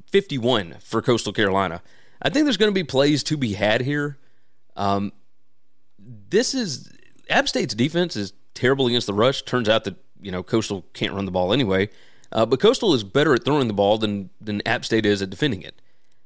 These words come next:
I think there's gonna be spots where Coastal can stay in this game. Uh, five factors rank, I mean, it's pretty even here. Like, it's, you know, when you toss in talent,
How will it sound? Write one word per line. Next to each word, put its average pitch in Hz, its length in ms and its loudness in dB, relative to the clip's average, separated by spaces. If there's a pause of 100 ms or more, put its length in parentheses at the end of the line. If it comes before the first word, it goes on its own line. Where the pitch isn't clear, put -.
(460)
I 160 180 4
think 240 340 -2
there's 233 160 0
gonna 170 180 2
be 175 160 -2
spots - 640 0
where 113 360 2
Coastal 120 440 -2
can 107 180 -2
stay - 180 -2
in 113 220 -2
this 104 180 0
game. 104 400 0 (460)
Uh, 95 300 -2
five 170 260 2
factors 165 360 0
rank, 170 360 2 (460)
I 135 80 -10
mean, 127 140 -2
it's 139 140 -4
pretty 120 340 -2
even 104 220 0
here. 101 340 0 (600)
Like, 95 140 -8
it's, 104 220 -4
you 107 240 -6
know, 92 160 -4 (340)
when 107 160 -4
you 104 100 0
toss 123 280 2
in 113 120 0
talent, 110 520 -2